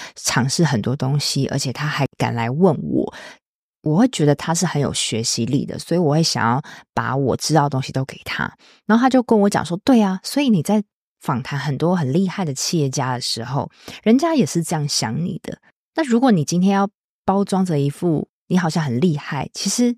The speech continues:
对方马上一看就破，你干嘛要让自己这样子呢？”你知道他说了这句话之后，我就大打开我的脑洞。我就觉得说，对啊，其实我们，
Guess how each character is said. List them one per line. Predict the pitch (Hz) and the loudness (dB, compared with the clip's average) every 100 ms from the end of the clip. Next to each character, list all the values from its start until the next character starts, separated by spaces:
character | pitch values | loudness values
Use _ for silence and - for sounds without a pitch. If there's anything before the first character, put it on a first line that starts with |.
| _ - | _ 2
对 | 254 | 2
方 | 196 196 185 - | 2 0 -2 -2
马 | 165 123 | -4 -4
上 | 131 220 180 - _ | -2 0 0 -4 _
一 | 165 | -2
看 | - - 165 | -2 -2 -2
就 | 156 | -2
破， | 147 - 117 - _ _ | -6 -2 -2 -2 _ _
你 | 160 | -2
干 | 220 196 | 2 2
嘛 | 151 | 2
要 | 160 156 - | 2 0 -2
让 | 170 135 | -2 -2
自 | - 135 | -4 -6
己 | - | -6
这 | - - | -10 -10
样 | 60 - | -10 -12
子 | - | -14
呢？” | - - _ _ - | -16 -20 _ _ 0
你 | 175 | 2
知 | |
道 | 220 220 | 2 2
他 | 214 | 0
说 | - 190 | 2 2
了 | 160 | 2
这 | 160 | 2
句 | 165 | 0
话 | 160 147 | 0 -2
之 | 156 | -2
后， | 156 | -2
我 | 131 | -2
就 | 147 - | -4 -2
大 | 180 151 127 | -2 0 -2
打 | - 123 120 | -4 -10 -10
开 | - 143 139 | -6 -2 0
我 | 131 | 0
的 | 127 | 0
脑 | 127 117 113 123 | 0 0 0 2
洞。 | 147 165 - _ _ _ _ _ _ _ _ _ | 0 0 -8 _ _ _ _ _ _ _ _ _
我 | 381 | 0
就 | 392 | 2
觉 | - | 4
得 | 262 | 2
说， | 302 302 | 0 -2
对 | - 330 262 | 2 4 4
啊， | 240 247 | 0 -2
其 | 269 | 0
实 | 302 | 0
我 | 302 160 | 2 2
们， | 143 | 0